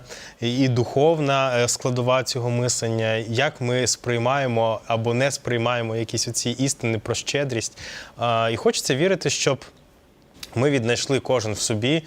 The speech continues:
щедрість на той рівень, на який ми можемо, а, сьогодні послужити Богові, послужити людям,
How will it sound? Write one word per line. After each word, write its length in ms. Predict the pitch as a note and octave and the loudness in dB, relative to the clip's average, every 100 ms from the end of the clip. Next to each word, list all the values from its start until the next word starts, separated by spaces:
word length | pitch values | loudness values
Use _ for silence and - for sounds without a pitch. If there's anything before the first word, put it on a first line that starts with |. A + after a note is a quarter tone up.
| - - | -8 -6
щедрість 560 | - C3 A#2+ A2+ G#2+ | -2 0 2 0 0
на 120 | A2+ A2 | 0 -2
той 200 | B2+ A#2 | 0 0
рівень, 260 | B2 A2+ | 0 0
на 80 | A2 | 0
який 260 | A2+ - A2+ | -2 -2 0
ми 100 | A2+ | 2
можемо, 600 | B2 D#3+ C#3+ C3 A#2+ B2 - - - - | 4 2 2 0 0 -2 -8 -18 -18 -4
а, 500 | A2 A2 A2 A2 G#2+ | 0 2 4 4 2
сьогодні 840 | - A2+ G#2+ B2 A2+ G#2+ G#2+ G#2 G#2 G2+ | 0 -4 0 0 0 0 0 -2 -4 -4
послужити 520 | A#2 - A2+ A2 A2 | -4 -2 -2 -2 -2
Богові, 380 | G#2 D3+ C3 G#2 | 0 0 0 -4
послужити 580 | G#2+ - A2+ A2+ - | -6 -4 -2 -4 -2
людям, 400 | G#2+ C#3+ D3 A2 | -2 0 0 -2